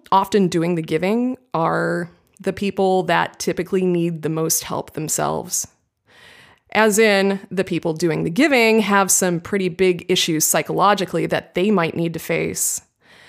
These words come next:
In giving help, it's like running away from your problems by fixing everyone else's instead of your own. Have you ever had a friend like that?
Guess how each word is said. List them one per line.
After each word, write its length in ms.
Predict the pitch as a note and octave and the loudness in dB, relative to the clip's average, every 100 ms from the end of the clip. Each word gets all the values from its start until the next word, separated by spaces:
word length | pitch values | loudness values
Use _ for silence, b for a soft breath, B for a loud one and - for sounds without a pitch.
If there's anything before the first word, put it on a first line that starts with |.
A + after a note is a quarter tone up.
| B B B | B B B
In 180 | A3+ A3+ | 2 4
giving 300 | A#3+ B3+ G#3 | 4 4 2
help, 520 | F#3+ D#4+ C4 F3 - - B B B | 4 4 4 2 -2 -12 B B B
it's 220 | A#3+ - | 0 4
like 160 | A#3 F#3+ | 2 2
running 380 | F3+ G3 G#3 G3 | 2 4 4 4
away 260 | F#3 F#3+ | 4 4
from 180 | F#3 F3 | 2 -2
your 100 | E3 | -2
problems 540 | - A3+ A#3+ F3 F3+ | 0 2 4 2 0
by 140 | - E3+ | 0 -2
fixing 580 | - F#3+ F#3 F#3+ F3 - | -2 -2 0 -2 -2 -4
everyone 400 | E3 D#3+ D#3+ - | -4 -4 -6 -4
else's 500 | D#3 E3 - D#3+ E3 | -4 -2 -2 -2 -2
instead 320 | D#3 - D3+ | -2 -2 -2
of 120 | D#3 | -2
your 160 | D#3+ D3+ | -4 -2
own. 320 | D3+ D#3 E3 - _ _ _ _ _ _ _ | -2 -2 -6 -10 _ _ _ _ _ _ _
Have 160 | - G#3 | -2 0
you 60 | |
ever 160 | B3+ B3+ | 2 0
had 140 | C4 | 0
a 40 | C4 | -4
friend 340 | - F3 G#3 | -2 0 2
like 220 | A#3+ A#3+ | 2 0
that? 400 | B3+ B3+ B3+ - | 0 0 0 -6